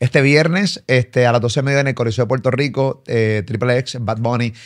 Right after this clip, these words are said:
Damian Priest, conferencia de prensa. Este fin de semana se hace historia en Puerto Rico con estos dos eventos, eh, a otro nivel. ¿Cuáles son las otras luchas que van a ver allí?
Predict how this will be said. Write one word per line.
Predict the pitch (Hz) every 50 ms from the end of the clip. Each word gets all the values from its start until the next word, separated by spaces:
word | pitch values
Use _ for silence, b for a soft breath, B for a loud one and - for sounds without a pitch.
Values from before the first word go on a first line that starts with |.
| B B B
Damian | - 113 131 127 127 120 104
Priest, | 95 147 156 156 - -
conferencia | - 123 107 107 107 104 - 131
de | 117 -
prensa. | - 139 143 151 147 147
Este | 113 - 120
fin | - 135 123
de | 120
semana | - 127 117 123 131 135 135
se | - 123
hace | - -
historia | 113 - - - 147 160 - 156
en | 147 120
Puerto | - 131 - - 123
Rico | - 117 117 98 120 117 98 B B B B B B
con | - 113
estos | 113 113 131 123 113
dos | 120 123
eventos, | 120 113 117 117 113 110 - 127 120 117 123 123 _ -
eh, | 113 107 104
a | 101 98
otro | 98 101 107
nivel. | 107 104 101
¿Cuáles | 95 143 180
son | 170 240
las | 233 226
otras | 208 196 175
luchas | 165 - 170 165
que | - 147
van | 143 127
a | 123 117
ver | 104 92 95
allí? | 98 92 92 95